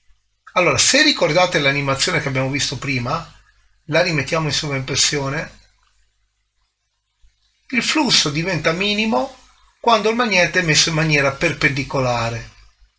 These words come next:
si inverte, si annulla e ridiventa massimo,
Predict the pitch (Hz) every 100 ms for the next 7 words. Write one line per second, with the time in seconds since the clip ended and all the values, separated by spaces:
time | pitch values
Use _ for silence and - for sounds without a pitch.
0 | _ _ _ _ _ _ _ _ _ -
1 | - 190 147 131 123 120 - 214 277 -
2 | _ _ _ _ _ _ _ _ _ _
3 | _ _ _ _ _ _ _ _ _ _
4 | _ _ _ _ _ _ - - 180 156
5 | 139 131 123 123 147 226 294 - _ _
6 | _ _ _ - - _ _ _ _ _
7 | _ _ _ _ _ _ _ - 226 196
8 | 160 147 131 131 123 113 - - -